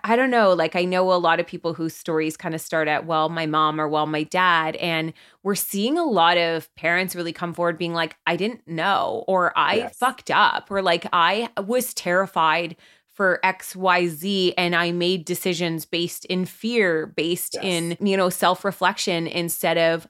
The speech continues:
Speaker 1: love." And I mean, I can't imagine, especially going back, like, twelve years ago, I can't imagine how much they would have just been so unaware and so lacking understanding, and how much that projected onto you and who you were figuring out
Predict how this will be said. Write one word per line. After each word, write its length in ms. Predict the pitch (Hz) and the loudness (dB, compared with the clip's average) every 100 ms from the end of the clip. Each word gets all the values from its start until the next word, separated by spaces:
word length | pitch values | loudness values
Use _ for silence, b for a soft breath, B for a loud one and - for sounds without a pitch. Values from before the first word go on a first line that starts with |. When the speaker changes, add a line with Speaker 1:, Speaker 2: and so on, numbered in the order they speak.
| - | -10
Speaker 1:
love." 580 | 160 220 427 - - - | -4 0 0 -2 -6 -4
And 380 | 196 190 185 - _ _ - | -2 -2 -4 -8 _ _ -4
I 120 | 196 | -2
mean, 460 | 190 185 185 180 - _ _ | -2 -2 -2 -4 -8 _ _
I 100 | 208 | -4
can't 320 | 208 226 247 | -2 -4 -2
imagine, 720 | 254 190 180 175 175 160 160 160 B B | 0 2 2 2 0 0 -2 -8 B B
especially 480 | 196 - 202 - 202 | -10 -2 -2 0 -2
going 360 | 180 180 175 170 | 0 0 0 2
back, 340 | 165 160 - | 2 2 0
like, 160 | 170 - | -4 -2
twelve 380 | - 185 175 | 2 4 4
years 280 | 175 175 175 | 0 -2 -2
ago, 280 | 175 165 156 | 0 2 2
I 60 | 175 | 0
can't 200 | 254 262 | -2 0
imagine 420 | 220 202 208 190 | 0 0 -2 -4
how 220 | - 185 | 0 0
much 260 | 185 170 - | 2 -2 0
they 120 | 185 | -2
would 140 | 170 180 | 0 0
have 140 | 165 | 0
just 260 | 175 170 - | -4 -2 0
been 300 | 165 165 - b b b | 0 -2 -6 b b b
so 340 | - 226 208 190 | 0 4 4 4
unaware 640 | 196 185 170 165 165 160 | 2 2 4 4 4 4
and 200 | 190 180 | 0 -2
so 600 | - 185 175 170 170 160 151 | 0 4 4 4 2 0 0
lacking 480 | 143 156 - 190 - | 0 0 -2 -4 -2
understanding, 800 | 170 170 - 175 165 170 160 | -2 -4 -4 -2 -2 -2 -2
and 100 | 156 | -4
how 160 | 165 175 | -2 -2
much 280 | 170 156 - | 0 -4 -2
that 200 | 165 - | -2 -2
projected 500 | 170 165 160 - 160 | -2 -2 -2 -2 -2
onto 360 | - 160 156 170 | 0 -2 -2 -4
you 320 | 160 160 156 | -2 0 0
and 120 | 156 | -2
who 200 | - 185 | -4 -6
you 200 | 165 165 | -4 -2
were 160 | 151 156 | 0 -2
figuring 500 | - 156 160 156 151 | -2 -4 -4 -2 0
out 200 | 131 | -2